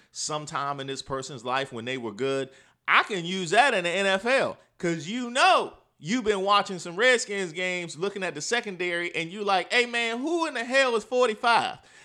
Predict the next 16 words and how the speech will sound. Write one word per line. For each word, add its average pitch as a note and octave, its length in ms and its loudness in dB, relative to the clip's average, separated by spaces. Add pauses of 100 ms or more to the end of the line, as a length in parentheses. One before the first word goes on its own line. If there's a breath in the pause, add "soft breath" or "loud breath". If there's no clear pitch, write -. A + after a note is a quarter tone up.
(200 loud breath)
I, D#4 440 6 (200)
he D4+ 220 -2
getting C4+ 320 -2
killed D#4+ 340 0
out F#3 220 6
here. F3 160 -2
Was F3+ 180 -2
he C4+ 200 -8
ever B3+ 240 -2
good B3 380 -2
at G3 140 -4
any A3 200 -8
point A#3 240 -8
in A3 80 -8
his A3+ 120 -6
life? A#3 260 2